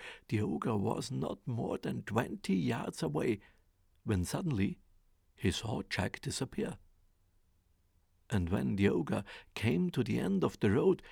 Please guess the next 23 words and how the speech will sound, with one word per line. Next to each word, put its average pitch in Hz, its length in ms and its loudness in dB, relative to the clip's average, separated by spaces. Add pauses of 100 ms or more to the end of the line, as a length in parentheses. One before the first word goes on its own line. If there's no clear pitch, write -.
(240)
he 98 160 4
saw - 260 2
Jack - 380 -2
underneath, 120 540 2 (280)
climbing 160 840 2
down 147 460 4
for 98 340 4
dear 135 380 2
life. 117 560 -2 (1200)
Well, 107 300 -2 (1200)
the 127 140 0
ogre 196 340 -2 (840)
didn't 185 460 4
like 165 460 -2
trusting 175 640 0
himself 160 680 -2
to - 160 -6
such - 380 -6
a 185 60 0
ladder, 190 440 4 (720)
and 143 180 0
he 180 80 4
stood - 420 2